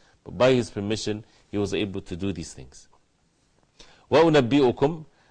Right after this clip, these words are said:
بِمَا تَأْكُلُونَ وَمَا تَدَّخِرُونَ فِي بُيُوتِكُمْ. And, uh, I inform you of what you eat and what you store in your houses. he would inform the people of that, something that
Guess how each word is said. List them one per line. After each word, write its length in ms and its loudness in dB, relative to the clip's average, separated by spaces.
بِمَا 280 4
تَأْكُلُونَ 840 0
وَمَا 320 0
تَدَّخِرُونَ 800 -2
فِي 200 -10
بُيُوتِكُمْ. 640 -2
And, 520 0
uh, 300 0
I 100 -2
inform 640 2
you 200 0
of 200 -2
what 320 0
you 100 -4
eat 340 -4
and 200 -6
what 220 -4
you 60 -8
store 420 -2
in 200 -8
your 160 -8
houses. 720 -8
he 20 -4
would 140 -4
inform 400 -2
the 80 -6
people 380 -4
of 180 -6
that, 160 -8
something 400 -6
that 180 -4